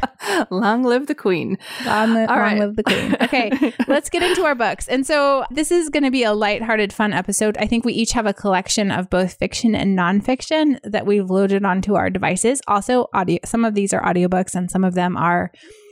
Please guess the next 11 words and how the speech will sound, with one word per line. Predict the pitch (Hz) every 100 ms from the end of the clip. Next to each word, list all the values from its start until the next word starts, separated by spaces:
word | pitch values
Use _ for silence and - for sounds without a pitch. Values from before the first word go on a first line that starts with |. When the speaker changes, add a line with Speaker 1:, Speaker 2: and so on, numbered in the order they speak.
| - _ -
Speaker 2:
for | 214
me, | 196 180
Kindle | 202 185 196
books, | 190 175 - - - - -
but | 175 123 - -
I'm | 190
excited | - 202 190 214
to | -
talk | - 339 339
about | 233 -
them. | - - 196